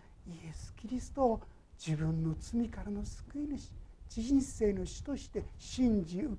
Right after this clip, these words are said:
け入れられたことです。これは皆さんの中に聖霊様が宿ってくださっている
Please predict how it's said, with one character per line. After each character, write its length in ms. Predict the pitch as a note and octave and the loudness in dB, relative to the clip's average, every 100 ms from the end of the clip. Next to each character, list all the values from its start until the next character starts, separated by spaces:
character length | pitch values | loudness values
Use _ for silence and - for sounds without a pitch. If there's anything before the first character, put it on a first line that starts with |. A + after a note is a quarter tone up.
| - | -4
け 60 | C4 | -2
入 80 | C#4 | 0
れ 80 | D4 | 0
ら 80 | |
れ 60 | D4 | 0
た 120 | D4 | -2
こ 80 | C#4+ | -4
と 100 | D4 | -6
で 120 | C#4 | -6
す。 120 | - - - - - - - - - - - - | -8 -14 -16 -16 -18 -18 -18 -16 -16 -14 -14 -8
こ 100 | - | -2
れ 80 | D#3+ | 2
は 40 | |
皆 180 | F3+ G#3 | 6 6
さ 120 | G#3+ | 6
ん 40 | |
の 80 | A3+ | 6
中 200 | A#3+ B3+ | 8 10
に 180 | C4 A3+ - - | 10 8 2 -14
聖 720 | - G3+ C4+ C#4+ D4 D4 D4 | 2 8 12 12 12 10 10
霊 280 | C#4+ C#4 C#4 | 10 8 8
様 260 | B3 B3 | 4 4
が 120 | A#3+ | 4
宿 260 | A#3 G3 C4 | 4 2 0
っ 40 | |
て 140 | C4 B3+ | -4 -8
く 100 | A3 | -6
だ 120 | G#3 | -4
さ 160 | - A3 | -4 -8
っ 40 | |
て 200 | - G#3 | -8 -2
い 60 | A#3 | 4
る 200 | C#4 | 4